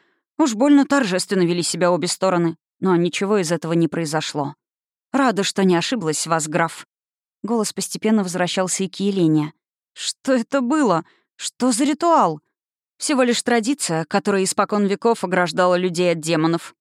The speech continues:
Мама отозвалась так спокойно, как будто они обсуждали фасон новой шляпки.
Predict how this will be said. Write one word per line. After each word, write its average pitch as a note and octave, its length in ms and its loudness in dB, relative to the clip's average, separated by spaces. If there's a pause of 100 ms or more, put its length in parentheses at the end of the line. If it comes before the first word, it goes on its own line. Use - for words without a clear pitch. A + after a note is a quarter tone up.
(260)
Мама E3+ 300 -2
отозвалась E3+ 420 -2
так F#3+ 160 -4
спокойно, C#4 540 2 (220)
как F#4+ 160 0
будто D4 280 0
они C4+ 160 4
обсуждали B3+ 460 0
фасон A#3+ 380 2
новой G#3+ 200 2
шляпки. D#3+ 540 -4